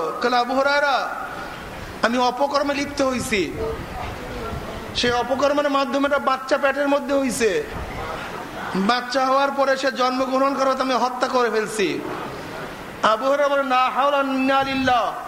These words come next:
তুই নিজে ধ্বংস হয়েছে, একটা নিষ্পাপ বাচ্চাকে হত্যা করছো, আল্লাহ পাক তোর এই গুনাহকে মাফ করবে না।" এই কথা শোনার সাথে সাথে মহিলাটা চিল্লান দিয়া বেহুশ হয়ে পড়িয়া গেছে,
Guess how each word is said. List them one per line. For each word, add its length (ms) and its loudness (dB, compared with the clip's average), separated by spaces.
তুই 160 2
নিজে 240 2
ধ্বংস 300 2
হয়েছে, 340 4
একটা 340 2
নিষ্পাপ 440 0
বাচ্চাকে 400 2
হত্যা 320 2
করছো, 380 0
আল্লাহ 260 2
পাক 200 2
তোর 100 2
এই 100 2
গুনাহকে 320 2
মাফ 300 2
করবে 260 4
না।" 140 2
এই 160 2
কথা 240 2
শোনার 360 2
সাথে 280 0
সাথে 180 2
মহিলাটা 440 2
চিল্লান 440 2
দিয়া 160 2
বেহুশ 300 0
হয়ে 140 2
পড়িয়া 300 2
গেছে, 280 -2